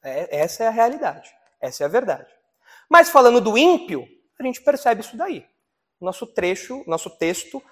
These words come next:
esse trecho mostra isso. Que o coração do ímpio permanece endurecido diante das ações de Deus. Não dá. Quer Deus faça uma promessa,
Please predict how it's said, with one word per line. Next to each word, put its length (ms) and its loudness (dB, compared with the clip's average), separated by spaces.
esse 280 -10
trecho 340 -2
mostra 340 0
isso. 260 -12
Que 60 -8
o 60 -8
coração 420 2
do 160 -6
ímpio 220 -8
permanece 680 -4
endurecido 1040 -6
diante 400 -8
das 140 -6
ações 320 -12
de 80 -20
Deus. 420 -20
Não 240 -6
dá. 340 -6
Quer 220 6
Deus 220 2
faça 240 0
uma 100 6
promessa, 720 -2